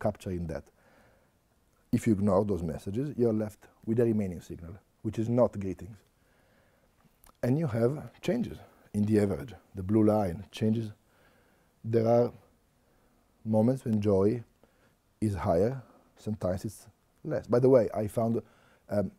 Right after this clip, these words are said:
twenty-four hour patterns and circadian changes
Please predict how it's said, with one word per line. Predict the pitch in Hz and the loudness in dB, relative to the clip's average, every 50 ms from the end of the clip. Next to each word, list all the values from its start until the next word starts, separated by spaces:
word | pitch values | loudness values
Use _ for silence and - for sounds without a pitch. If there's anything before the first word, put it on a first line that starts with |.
| _ _ _ | _ _ _
twenty-four | - 123 120 110 120 - 120 104 101 | -2 -2 -2 -2 -2 -4 -2 0 0
hour | 98 92 85 | 0 0 0
patterns | - - 135 123 - 113 101 101 - | 2 2 2 2 2 -2 -8 -8 -8
and | 95 92 92 | -10 -10 -12
circadian | - - 98 92 - 113 110 104 107 95 87 90 - _ _ _ | -12 -12 -12 -6 -2 0 0 2 0 -2 -4 -6 -12 _ _ _
changes | - - 104 98 95 92 95 92 90 | -8 -4 -2 0 0 0 -2 -4 -6